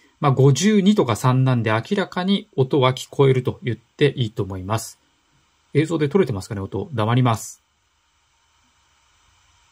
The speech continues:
はい。まあ、こんな感じです。それではですね、ディスプレイの視野角見ていきたいと思います。えー、最初にも言いました通り、まあ、非光沢ですね。まあ、非光沢ディスプレイになってるんで、発色はですね、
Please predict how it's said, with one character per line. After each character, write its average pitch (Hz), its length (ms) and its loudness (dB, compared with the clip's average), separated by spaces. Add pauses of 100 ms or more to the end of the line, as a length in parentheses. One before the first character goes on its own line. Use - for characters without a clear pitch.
(640)
は 131 100 2
い。 - 120 -4 (180)
ま 120 120 -2
あ、 - 20 -6
こ 113 100 -6
ん - 20 -2
な 113 80 -2
感 107 120 -2
じ 104 60 -2
で 107 80 2
す。 - 300 -8 (420)
そ - 240 -4
れ 180 140 0
で 180 180 -2
は 143 220 2
で 107 180 -2
す - 160 -10
ね、 110 140 0
デ 113 140 -4
ィ - 20 -2
ス - 160 -10
プ - 160 -12
レ 190 140 4
イ 185 40 -2
の 165 140 -4
視 143 180 -4
野 175 160 -2
角 151 400 -2
見 131 160 0
て 123 140 2
い 107 80 -2
き - 60 -20
た 117 140 0
い 104 120 -2
と 110 100 -6
思 98 160 -4
い 98 80 -6
ま 104 200 2
す。 240 200 -12
え 135 140 2
ー、 - 20 2
最 160 220 0
初 170 160 -4
に 160 100 -2
も 131 160 2
言 131 120 -2
い 123 40 0
ま 120 120 0
し - 80 -10
た 123 80 -4
通 - 100 -6 (160)
り、 127 260 0
ま 120 80 0
あ、 - 20 -2
非 - 120 -8
光 170 280 0
沢 101 160 -6
で 95 100 -8
す - 120 -4
ね。 147 260 4 (420)
ま 135 80 0
あ、 - 20 4
非 - 60 -12
光 180 180 -2
沢 165 180 -2
デ 165 80 0
ィ - 20 -4
ス - 80 -8
プ - 80 -4
レ 123 60 4
イ - 20 2
に 107 60 -2
な 110 80 -2
っ - 60 -18
て - 120 -8
る 104 120 -4
ん 104 80 -4
で、 120 100 2
発 165 240 -2
色 - 500 -8
は 240 140 0
で 180 140 0
す - 160 -6
ね、 117 380 0